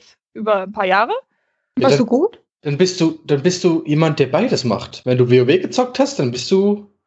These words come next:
Speaker 1: Ja, ich bin ein, ich bin ein Allrounder. Ich hasse auch
Speaker 3: Ja,
Speaker 1: dieses,
Speaker 3: ein Daywalker.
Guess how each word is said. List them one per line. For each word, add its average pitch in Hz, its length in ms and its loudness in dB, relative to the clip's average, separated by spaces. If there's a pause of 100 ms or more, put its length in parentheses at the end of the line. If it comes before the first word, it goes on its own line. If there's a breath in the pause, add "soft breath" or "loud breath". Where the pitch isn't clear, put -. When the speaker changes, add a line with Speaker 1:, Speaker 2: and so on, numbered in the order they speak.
(180)
Speaker 1:
Ja, 262 180 -2
ich 247 80 -4
bin 294 120 -4
ein, 294 200 0
ich 254 80 -14
bin 339 140 -6
ein 392 120 -10
Allrounder. 240 760 2
Ich - 160 -10
hasse 285 180 0
auch 262 40 0
Speaker 3:
Ja, 262 80 4
Speaker 1:
dieses, 240 220 -2
Speaker 3:
ein 240 140 2
Daywalker. 208 880 2